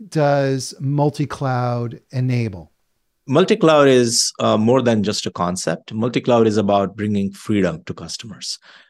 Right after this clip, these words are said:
Speaker 2: And when you bring freedom of data movement and workload migration, it by itself is going to really spawn a whole bunch of different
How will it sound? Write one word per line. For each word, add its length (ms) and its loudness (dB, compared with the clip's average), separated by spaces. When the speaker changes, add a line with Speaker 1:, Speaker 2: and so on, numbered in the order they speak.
Speaker 2:
And 500 0
when 140 2
you 120 2
bring 320 -2
freedom 680 0
of 340 0
data 240 2
movement 600 0
and 220 -4
workload 380 -2
migration, 800 -4
it 220 -2
by 120 2
itself 680 0
is 200 -2
going 300 2
to 140 -2
really 360 -2
spawn 600 0
a 60 -8
whole 280 0
bunch 320 -2
of 140 -6
different 580 -4